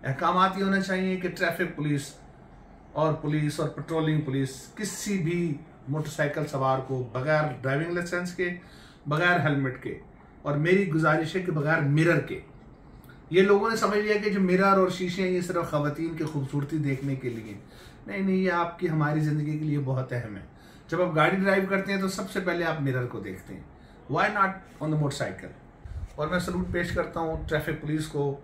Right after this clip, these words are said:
पंजाब police के अहकामात की रोशनी में जिस तरह से काम किया जा रहा है, जिस तरह से लोगों को, आ, helmet की तरफ और license की तरफ राग़िब किया जा रहा है, ये बहुत ज़रूरी है।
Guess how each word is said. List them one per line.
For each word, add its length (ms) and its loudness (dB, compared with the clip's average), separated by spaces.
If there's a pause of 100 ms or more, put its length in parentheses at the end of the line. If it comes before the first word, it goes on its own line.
(260)
पंजाब 420 2 (120)
police 300 -4
के 100 0
अहकामात 720 0 (100)
की 100 0 (200)
रोशनी 360 -4
में 240 -2 (360)
जिस 200 -2
तरह 120 4
से 140 0
काम 280 0
किया 220 0
जा 220 2
रहा 100 2
है, 120 2
जिस 200 -2
तरह 140 0
से 140 -2
लोगों 320 0
को, 340 -4 (460)
आ, 380 -2
helmet 340 2
की 100 -6
तरफ 540 -4
और 500 0
license 500 -2
की 80 -2
तरफ 260 -2 (120)
राग़िब 340 2
किया 200 0
जा 140 -2
रहा 160 -6
है, 100 -14 (400)
ये 80 0
बहुत 320 2
ज़रूरी 320 -6
है। 140 -12